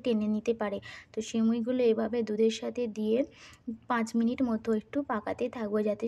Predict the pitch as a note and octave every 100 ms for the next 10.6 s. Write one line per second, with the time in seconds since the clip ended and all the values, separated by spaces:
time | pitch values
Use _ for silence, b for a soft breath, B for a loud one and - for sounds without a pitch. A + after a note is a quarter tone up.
0 | A3+ A3+ G#3+ G#3 B3+ - A3+ G#3+ G#3+ A3
1 | G#3+ C#4+ C4 G#3+ G#3 G#3+ G3+ G3 - B
2 | B B B A3+ G#3 A#3 A3+ A#3+ B3 A3+
3 | A#3 A#3 A#3 A#3+ A3 A#3 A#3 B3 A#3+ B3+
4 | A3 A3 B3+ A#3+ A#3 C4 B3+ - A3+ A3
5 | A3+ A#3 A3+ A3+ B3 A#3 G#3+ G#3+ G#3+ A3
6 | G#3+ A3 G#3+ G#3+ G#3+ G#3+ B3+ A3+ A#3+ -
7 | A3+ A#3+ A3+ A3 G#3 A3+ B3+ A3 G3 B3+
8 | A#3+ G#3+ G#3 G#3+ G3 F#3 G3+ B B B
9 | B G#3 G3+ G3 A#3+ B3+ A3 A3 B3 G#3+
10 | A3+ C4 C4+ A#3 A3 A3